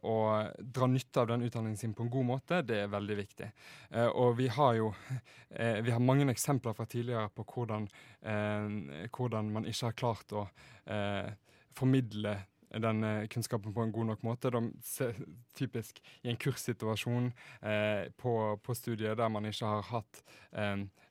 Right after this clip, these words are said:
undervisere som er flinke nok til, eh, til å formidle, men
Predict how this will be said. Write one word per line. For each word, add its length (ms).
undervisere 720
som 140
er 60
flinke 340
nok 220
til, 280
eh, 280
til 160
å 60
formidle, 560
men 160